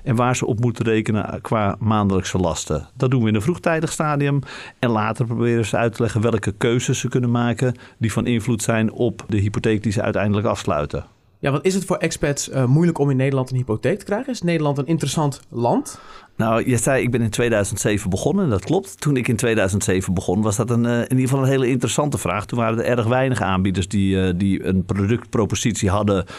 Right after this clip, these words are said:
Speaker 1: voor expats. En dat, dat wordt nu beter. En zeker ook met de komst van N I B C wordt het nog beter. Dus daar ben ik heel blij mee.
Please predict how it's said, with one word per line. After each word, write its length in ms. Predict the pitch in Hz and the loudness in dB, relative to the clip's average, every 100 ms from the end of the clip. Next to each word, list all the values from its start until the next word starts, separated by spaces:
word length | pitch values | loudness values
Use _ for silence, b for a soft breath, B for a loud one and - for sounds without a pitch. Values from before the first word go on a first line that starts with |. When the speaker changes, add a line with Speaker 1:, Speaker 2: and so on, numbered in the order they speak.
| B B | B B
Speaker 1:
voor 240 | - 101 | -2 0
expats. 540 | 90 101 - 165 - - | 0 -2 -2 -2 -2 -8
En 160 | - 104 | -2 2
dat, 240 | 107 98 - | 2 0 -2
dat 180 | 101 90 | -4 0
wordt 200 | 117 117 | 0 0
nu 120 | 101 | 0
beter. 360 | 104 139 147 | 2 0 0
En 100 | 147 | -2
zeker 300 | 107 123 110 | 0 0 0
ook 140 | 104 104 | -2 0
met 100 | 101 | -2
de 60 | |
komst 240 | 104 110 - | 0 -2 0
van 80 | 104 104 | 0 2
N 40 | |
I 60 | 98 | 2
B 60 | |
C 200 | 101 104 | 2 2
wordt 180 | 101 101 | 2 0
het 100 | 110 | 0
nog 140 | 131 | -2
beter. 300 | 131 143 151 | 0 -2 0
Dus 100 | 151 | -2
daar 100 | 127 | 0
ben 80 | 107 | 0
ik 80 | 101 | 2
heel 140 | 104 | 2
blij 260 | 98 104 117 | 2 2 2
mee. 300 | 131 139 165 | 2 2 0